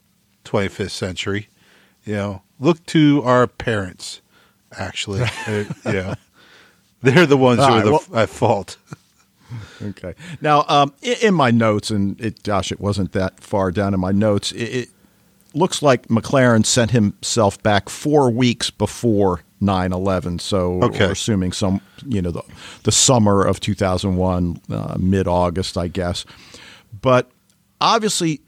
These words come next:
Speaker 2: this
Speaker 1: Just in time to hear
Speaker 2: creates
Speaker 1: the
Speaker 2: a
Speaker 1: new
Speaker 2: new
Speaker 1: Weezer album.
Speaker 2: Yeah. This creates a new timeline, and presumably the director now knows that consciousness transfer works because McLaren sends him the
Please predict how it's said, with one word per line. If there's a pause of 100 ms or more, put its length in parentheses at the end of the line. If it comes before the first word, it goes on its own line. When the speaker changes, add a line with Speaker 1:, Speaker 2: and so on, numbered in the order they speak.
Speaker 2:
this
Speaker 1:
Just
in
time
to
hear
Speaker 2:
creates
Speaker 1:
the
Speaker 2:
a
Speaker 1:
new
Speaker 2:
new
Speaker 1:
Weezer
album. (1040)
Speaker 2:
Yeah. (640)
This
creates
a
new
timeline, (720)
and
presumably
the
director
now
knows
that
consciousness
transfer
works
because
McLaren
sends
him
the